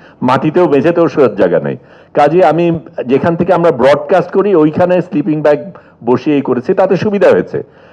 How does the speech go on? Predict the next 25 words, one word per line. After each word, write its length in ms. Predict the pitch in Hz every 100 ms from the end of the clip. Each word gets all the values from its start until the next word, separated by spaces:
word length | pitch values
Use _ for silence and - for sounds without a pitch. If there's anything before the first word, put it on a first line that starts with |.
| _
কারণ 300 | 139 139 170
যখন 400 | 143 139 175 175
বলা 240 | 127 123 147
হলো 420 | 175 170 160 - - - _ -
যে 280 | 135 135 131 - -
সিগন্যাল 300 | 143 151 151
পাচ্ছি, 280 | 131 -
কারণ 220 | 160 165 156
রেডার 380 | 160 160 165
দেওয়া 280 | 156 151 147
আছে, 420 | 143 139 156 151 156
আমরা 380 | 120 139 156 147 - - - _
চব-, 500 | 165 147 127 - - -
চব্বিশ 420 | 170 151 175 147
ঘন্টা 300 | 143 175 185
কিন্তু 260 | 175 170 160
আমরা, 240 | 147 151
আহ, 1000 | 160 - - - - 117 113 - 113 110 104
মনিটর 480 | 110 117 143 131 127
করছি। 280 | 104 90 123
আমার 220 | 117 135
নিজেরও 380 | 131 127 147 151
ড্রোন 360 | 117 127 135
ওয়াচ 280 | 131 127 - - - - -
ছিল, 240 | 131 123